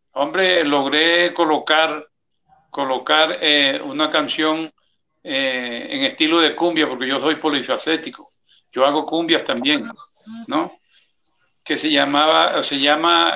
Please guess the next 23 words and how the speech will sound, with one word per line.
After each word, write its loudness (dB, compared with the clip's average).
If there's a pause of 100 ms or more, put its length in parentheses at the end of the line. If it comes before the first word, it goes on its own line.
eh, -2
la 0
cumbia -2
internacional. -2 (560)
No 0
sé 0
si -4
ustedes -2
la -2
tienen -2
o -4
la 0
han -4
escuchado, -2 (680)
la 2
han -2
oído. -2
Aquí 0
ha 4
pegado 4
mucho, -2
aquí -4
en, -6